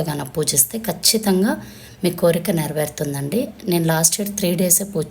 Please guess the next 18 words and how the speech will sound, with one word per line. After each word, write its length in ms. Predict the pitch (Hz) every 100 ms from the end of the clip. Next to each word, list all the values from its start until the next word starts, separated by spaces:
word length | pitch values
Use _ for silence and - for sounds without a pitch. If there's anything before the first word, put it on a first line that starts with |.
| 165
చేశాను, 380 | 139 160 175 - - 175
ఈసారి 360 | 160 170 170 185
నైన్ 200 | 151 151 160
డేస్ 200 | 160 - -
పూజ 240 | 160 151 170
చేసుకుంటున్నా. 580 | 185 - - 139 139 165 269 - - - - - -
నేను 160 | 190 208 190
ఈసారి 420 | 196 190 185 277 302 -
ఫస్ట్ 260 | 185 - -
డే 80 | 214 202
వచ్చి 200 | 202 247 233
నార్మల్గా 500 | 165 160 175 170 180 180 - - - -
కామాక్షమ్మ 520 | 170 165 170 - 165 165
దీపం 240 | 147 147 143
పెట్టాను, 340 | 139 147 165 320 - - 175
రెండో 220 | 175 202 190
రోజు 120 | 165 165
వచ్చి 160 | -